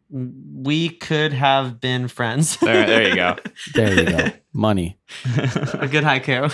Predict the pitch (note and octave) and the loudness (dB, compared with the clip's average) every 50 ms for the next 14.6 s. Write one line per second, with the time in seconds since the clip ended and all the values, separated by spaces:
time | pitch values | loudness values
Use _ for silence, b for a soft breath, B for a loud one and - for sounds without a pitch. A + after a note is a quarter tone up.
0 | - - E4+ - - F4+ - - _ _ _ _ _ - - - C3 B2+ A#2 G#2 | -2 -4 -4 -4 -4 -6 -6 -12 _ _ _ _ _ -20 -8 -2 2 2 4 4
1 | G2 A2+ C3+ C#3+ - - - A#2 G2 - - - F#2+ F#2 G2+ A#2+ B2 _ _ _ | 4 2 2 0 0 0 0 0 0 0 -4 -8 -10 -8 -8 -10 -12 _ _ _
2 | - - G2+ G2+ F#2+ G2+ G#2+ B2 C#3+ D3+ D3+ D3 C3+ B2+ - - B2 A#2+ G#2 - | -4 0 2 2 2 4 2 4 4 2 2 2 0 0 0 0 0 0 0 -4
3 | F2+ - - - - - - _ _ _ _ - - D3+ A#2 A2+ A2 A2 - - | -6 -6 -8 -10 -10 -12 -14 _ _ _ _ -8 0 2 4 6 6 4 4 4
4 | B2+ B2 A2+ G2+ F#2 F2+ E2 - F2+ F#2+ G2 G2 A2 - - - D#3 C#3+ B2+ A2 | 4 4 4 4 2 0 0 -2 0 0 2 0 0 -2 -2 -2 0 0 2 0
5 | A2 A2 G#2+ F#2+ F#2+ C3 C#3+ C#3 C#3 C#3+ D3 C#3 C3+ B2+ A#2 B2 A#2+ - A#2+ A2+ | 0 -2 -2 -2 0 0 0 2 2 2 4 4 4 4 4 4 2 2 2 0
6 | A#2 B2 A#2 - - - C#3 C3+ - - B2+ A#2+ G#2 - - G#2+ A2 A2+ A2 A#2 | 2 2 -2 -2 0 2 0 2 2 2 0 0 0 -4 -4 -2 0 2 4 4
7 | A#2 A#2+ A#2+ A#2 A2+ - B2+ A2+ A2 A#2 G#2 - - A2+ G#2+ - - G2 B2 - | 4 4 4 2 2 2 0 0 0 0 -4 -2 0 0 0 2 2 2 0 2
8 | - D3 C3+ A#2+ A2 G#2+ G#2+ G2+ - - G2+ F#2 F2+ F2 E2+ - - G2 G2 F#2 | 0 0 0 0 0 -2 -2 -4 -4 -6 -4 -4 -4 -4 -6 -6 -4 -4 -4 -4
9 | - - - G#2 G2+ - - - - G#2 G2+ G2+ F#2 F2 E2+ E2+ E2+ E2 E2 D#2+ | -4 -8 -6 -6 -6 -6 -6 -4 -2 -2 0 0 0 0 -2 -2 -2 -4 -4 -6
10 | E2 - _ _ b b b b b b b b b C3+ B2+ A#2+ A#2+ A2+ G#2+ G2+ | -6 -8 _ _ b b b b b b b b b 0 2 4 4 2 2 0
11 | - - - - A2+ A#2 B2 B2 B2 A2+ G2+ G2+ A#2 B2 B2 - - - G2+ G2 | -2 -4 -2 0 2 4 4 4 4 4 4 4 2 2 0 0 2 2 4 4
12 | F#2+ F#2+ F#2+ - G2+ G2+ G2 F#2+ F#2 F#2+ - - - - _ _ _ _ _ _ | 6 4 4 4 2 2 4 4 2 2 -2 -6 -12 -16 _ _ _ _ _ _
13 | _ - - G#2 G#2 G2+ G2+ G2+ G#2 F#2+ - G#2 G#2 G#2 G#2 G2+ - - G2+ G2 | _ -2 2 4 4 4 4 2 0 0 2 4 4 4 4 2 2 2 2 2
14 | F#2+ F2+ F2+ F#2 F#2+ G2 F#2 F#2 F#2 F2 E2+ D#2+ | 2 0 0 -2 -2 -2 -2 -4 -4 -6 -8 -8